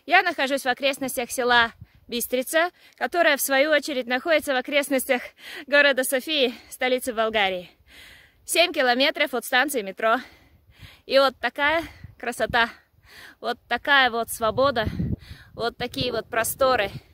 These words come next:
вот такой вот свежий воздух. Свежий воздух вы не можете увидеть, но поверьте мне, его здесь в изобилии. Вот такая вот красота, и сегодня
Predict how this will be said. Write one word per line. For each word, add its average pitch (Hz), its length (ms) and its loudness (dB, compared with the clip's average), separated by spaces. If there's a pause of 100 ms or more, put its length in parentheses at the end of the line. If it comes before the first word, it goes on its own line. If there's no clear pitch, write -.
(440)
вот 233 160 -4
такой 262 340 0
вот 247 240 0 (160)
свежий 247 380 0
воздух. 262 380 0 (360)
Свежий 269 300 0
воздух 269 320 0
вы 277 120 -2
не 277 120 0
можете 269 400 0
увидеть, 247 480 -4 (380)
но 254 140 -2
поверьте 226 440 0
мне, 208 260 -6 (520)
его 262 320 4
здесь 247 320 0
в 233 80 -6
изобилии. 208 580 -4 (640)
Вот 285 160 4
такая 277 340 2
вот 240 120 -2
красота, 254 520 0
и 247 60 0
сегодня 226 520 -4